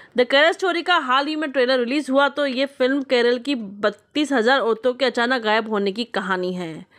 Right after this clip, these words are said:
ट्रेलर में दिखाया गया कि टेररिस्ट संगठन आईएसआईएस ब्रेन वॉश कर इन महिलाओं को भारत में अलग-अलग टेरर मिशन को अंजाम देने के लिए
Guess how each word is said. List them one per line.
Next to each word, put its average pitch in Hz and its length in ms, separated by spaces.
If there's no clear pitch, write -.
ट्रेलर 226 240
में 240 180
दिखाया 233 420
गया 311 220
कि 320 140
टेररिस्ट 269 360
संगठन 240 500
आईएसआईएस 226 1040
ब्रेन 220 300
वॉश 240 240
कर 262 160
इन 247 140
महिलाओं 233 400
को 262 80
भारत 226 420
में 262 140
अलग-अलग 247 600
टेरर 240 240
मिशन 233 280
को 233 100
अंजाम 233 380
देने 208 260
के 208 120
लिए 233 100